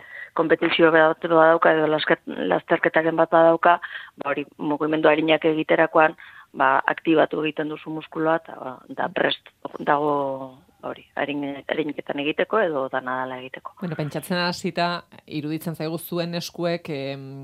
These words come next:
Speaker 2: badutela botere berezi bat, eh, diot, zuen eskuekin
Speaker 1: <laughs>
Speaker 2: jakin dezakezuelako, ez? Bezeroak postura txar bat egiten duen, era, em, denbora asko ematen duen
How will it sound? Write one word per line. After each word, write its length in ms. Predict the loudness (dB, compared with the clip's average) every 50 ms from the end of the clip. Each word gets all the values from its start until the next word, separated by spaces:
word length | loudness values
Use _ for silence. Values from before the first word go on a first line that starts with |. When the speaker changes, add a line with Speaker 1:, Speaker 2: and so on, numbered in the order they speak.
| -14 -12 -12 -10
Speaker 2:
badutela 880 | -6 -4 -4 -2 -2 -2 -4 -2 -2 0 0 0 -2 -2 -4 -6 -8 -8
botere 460 | -6 -2 -2 0 0 2 2 4 6 6
berezi 320 | 6 4 4 2 0 2
bat, 300 | 2 4 2 2 0 -2
eh, 380 | -4 -2 -2 -2 -2 -2 -2 -2
diot, 260 | -2 -2 -2 -2 -2 -4 -2
zuen 240 | 2 2 2 4 2
eskuekin 460 | 4 4 4 4 4 4 2 2 0 -2
Speaker 1:
<laughs> 100 | 0 2
Speaker 2:
jakin 240 | 2 4 4 2 2
dezakezuelako, 680 | 2 2 2 2 0 0 -2 0 0 0 -2 -2 0 0 -2
ez? 80 | -2 -2
Bezeroak 420 | -4 -6 -4 -2 0 0 0 0 -2
postura 320 | -4 -8 -2 0 0 0 0
txar 300 | 2 2 2 4 4 4
bat 180 | 0 0 0
egiten 360 | -2 -4 -4 -4 -4 -4 -4 -4
duen, 540 | -2 0 0 2 2 0 0 -2 -4 -8 -10 _ _ -20 -20
era, 180 | -8 -4 -2 -2 -2
em, 360 | -2 -4 -4 -6 -6 -8 -10 -10 -6 -6
denbora 320 | -4 -2 -2 0 0 0 -2
asko 240 | -2 -2 0 0 2 0 0
ematen 400 | -2 -4 -6 -6 -6 -6 -6 -6 -4
duen 460 | -4 -2 -2 -2 -4 -4 -6 -8